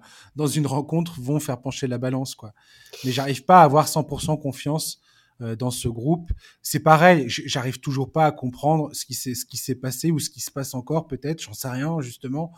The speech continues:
entre Monty Williams et, euh, et DeAndre Ayton, quoi.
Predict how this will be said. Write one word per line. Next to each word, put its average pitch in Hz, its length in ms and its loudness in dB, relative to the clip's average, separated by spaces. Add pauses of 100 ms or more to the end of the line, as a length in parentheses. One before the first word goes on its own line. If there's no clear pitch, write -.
(300)
entre 127 240 -4
Monty 127 320 -2
Williams 147 520 2 (100)
et, 143 260 -4
euh, 113 440 -16 (320)
et 135 100 -6
DeAndre 135 340 0
Ayton, 160 400 2
quoi. 135 200 -10